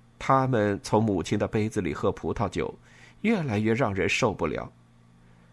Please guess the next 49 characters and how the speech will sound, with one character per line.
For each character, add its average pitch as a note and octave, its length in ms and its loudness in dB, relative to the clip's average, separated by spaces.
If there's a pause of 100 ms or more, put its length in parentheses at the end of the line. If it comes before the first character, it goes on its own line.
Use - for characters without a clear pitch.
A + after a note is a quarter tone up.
(240)
艾 C4 180 6
尔 C#3+ 100 2
莎 G#3 300 2
却 G3 160 0
很 A#2 260 2
喜 G#2+ 160 0
欢 F#2 180 2
他 F#2+ 180 2
们， E2+ 180 -2 (260)
想 C#3+ 240 2
同 D3+ 140 2
他 F#3 180 4
们 E3 140 2
联 A#2+ 260 2
合 A2 180 0
起 - 180 0
来， C2+ 180 -2 (180)
虽 - 160 2
然 G#2 180 2
他 G#2 180 0
们 F#2 200 2 (100)
根 D#3 240 0
本 E2+ 220 0
就 G2 140 -2
不 - 140 -6
在 C3 260 -6
乎 - 180 -10
他。 - 240 -16 (3000)
是 - 220 0
谁 F3+ 380 -2
导 A2+ 280 -2
演 A#2 180 0
了 - 100 -2
这 - 140 0
场 - 260 -2
戏？ - 340 -6 (840)
谁 A#2+ 320 4
把 G#2 180 4
这 A2+ 100 2
形 G#2+ 300 0
形 G#2+ 240 0
色 A2+ 240 0
色 G#2 180 0
的 F2+ 120 0
人 F2 200 -4
聚 G#2+ 200 -4
在 F#2+ 160 -4
一 G#2 180 -6
起？ - 320 -8